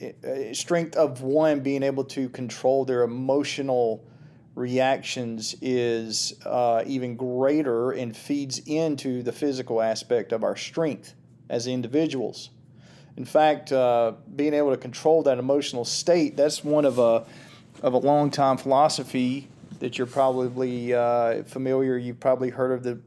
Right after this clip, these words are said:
the word stoic. Uh, it's a practice of stoicism, which is a, a philosophical stance where i-, it's something that I work hard to practice myself. And it's, um,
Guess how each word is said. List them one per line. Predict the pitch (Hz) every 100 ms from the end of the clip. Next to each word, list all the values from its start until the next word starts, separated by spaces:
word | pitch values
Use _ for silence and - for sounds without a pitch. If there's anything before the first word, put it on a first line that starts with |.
| 131
the | 120
word | 123 123 123
stoic. | - - 143 139 127 123 - - - - - - - -
Uh, | - 123 120 117
it's | 120
a | -
practice | 135 127 113 - 117
of | -
stoicism, | - 139 135 120 - 147 135 123 139 139 - -
which | 127 127
is | 120
a, | 123 113 113 - - - - -
a | 123
philosophical | 156 156 151 147 135 - 127
stance | - - 139 139 131 -
where | 135 127 120 117 117 - - - - - -
i-, |
it's | 113 - - - 151 -
something | 196 196 185 147
that | 143
I | 147
work | 143 139 139
hard | 135 135 127
to | 117
practice | - 139 131 131 -
myself. | 123 113 - 131 110 101 -
And | 127 131
it's, | 107 -
um, | 131 123 117 113